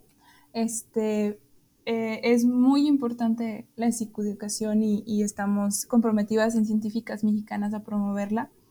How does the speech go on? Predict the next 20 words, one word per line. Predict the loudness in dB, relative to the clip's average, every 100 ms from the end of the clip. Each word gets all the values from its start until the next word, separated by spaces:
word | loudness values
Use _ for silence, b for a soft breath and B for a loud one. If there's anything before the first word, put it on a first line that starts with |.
| b b b _
este, | -2 -2 -2 -2
para | 2 4 4
precisamente | 2 2 4 4 4 4 4
que | 0
la, | 0 -2 -4 -6
que | -2
la | -2
gente | 0 0 0 -4
que, | -6 -10 -10 -10
que | -4
nos | -4
está | -4 -8 -6
viendo, | -2 0
y |
no, | 0
no | 2
nada | 2
más | 0 0
en | -2
las, | -4 -6 -14